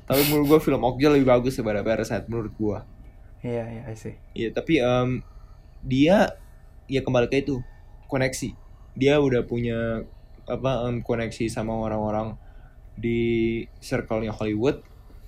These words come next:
Speaker 1: Jadi dia bisa masuk ke radarnya Hollywood gitu.
Speaker 2: Berarti film Indo mesti punya koneksi juga gitu?
Speaker 1: Film
Speaker 2: Mesti
Speaker 1: Indo
Speaker 2: kerja
Speaker 1: mesti
Speaker 2: sama
Speaker 1: punya koneksi.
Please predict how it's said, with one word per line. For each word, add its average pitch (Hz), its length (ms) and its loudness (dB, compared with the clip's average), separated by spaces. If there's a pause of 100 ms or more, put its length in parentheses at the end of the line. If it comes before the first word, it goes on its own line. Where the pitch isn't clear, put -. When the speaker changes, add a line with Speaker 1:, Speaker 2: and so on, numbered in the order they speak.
(220)
Speaker 1:
Jadi 117 240 -4
dia 135 160 2
bisa 127 480 -2 (380)
masuk - 420 -6
ke 117 160 -4 (340)
radarnya 113 500 0
Hollywood 113 500 -4
gitu. - 220 -12 (1000)
Speaker 2:
Berarti 139 300 6
film 190 180 6
Indo 156 200 6
mesti 156 300 2
punya 131 200 4
koneksi 123 340 4
juga 135 260 4
gitu? 107 240 -2 (380)
Speaker 1:
Film 151 240 6
Speaker 2:
Mesti 156 80 4
Speaker 1:
Indo 165 120 4
Speaker 2:
kerja - 80 8
Speaker 1:
mesti 117 140 4
Speaker 2:
sama 120 80 -2
Speaker 1:
punya 127 160 0
koneksi. 120 440 -4